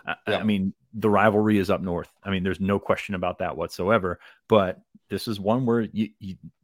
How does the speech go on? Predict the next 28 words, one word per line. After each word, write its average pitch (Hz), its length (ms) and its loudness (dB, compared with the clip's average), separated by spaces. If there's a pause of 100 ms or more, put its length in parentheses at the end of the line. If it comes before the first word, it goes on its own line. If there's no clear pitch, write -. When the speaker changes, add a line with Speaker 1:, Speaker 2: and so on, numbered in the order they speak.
Speaker 1:
there's 107 320 2
been 120 220 -2
cages 120 380 -6
rattled 107 300 0
in 104 100 -4
the 95 60 -8
past, - 440 -10
and 90 160 -8
that, 87 120 -10
and 92 260 -6
that's 101 180 -4
something 101 300 -4
that, 92 160 -6
that 90 200 -6
sticks - 220 -6
with 104 140 -2
them. 101 180 -4 (320)
Ryan 107 320 0
Day 95 260 -4
knows 92 520 -6 (100)
exactly 92 720 -6
how 98 260 -4
important 92 500 -4
this 98 200 -2
game 101 280 -4
is, 156 200 -4
because 98 400 -8
if 90 80 -14